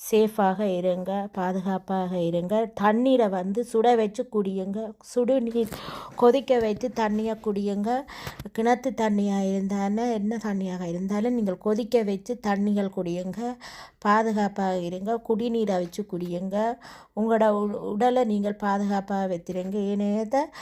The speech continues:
கழிவு நீர்கள் எல்லாம் தொடர்ந்து வருவதால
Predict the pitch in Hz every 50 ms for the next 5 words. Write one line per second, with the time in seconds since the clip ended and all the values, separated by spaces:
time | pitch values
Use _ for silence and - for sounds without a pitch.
0 | - - - - - - 226 214 226 247 247 254 233 226 220 214 214 226 214 220
1 | 208 208 202 196 202 208 226 233 214 214 208 196 208 202 208 202 202 180 185 180
2 | 180 190 190 190 185 185 185 180 185 208